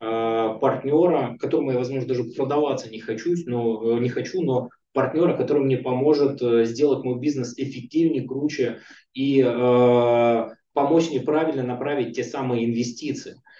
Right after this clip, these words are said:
И в-, это реальные вопросы, ко-, которые не задают. Они приходят и говорят: «Мы хотим от вас получить».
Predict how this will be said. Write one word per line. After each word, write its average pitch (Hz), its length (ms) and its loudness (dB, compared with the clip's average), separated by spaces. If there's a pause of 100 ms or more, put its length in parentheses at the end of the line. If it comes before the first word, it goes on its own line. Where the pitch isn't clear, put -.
(180)
И 131 240 4
в-, 123 440 2
это 143 200 4
реальные 160 300 4
вопросы, 139 400 0
ко-, 117 180 -6
которые 143 340 -2
не 123 80 -4
задают. 135 360 2
Они 110 140 -8
приходят 147 400 0
и 110 40 -8
говорят: 117 380 -2 (100)
«Мы 139 180 0
хотим - 340 0
от 131 140 -2
вас 143 180 -4
получить». - 500 -6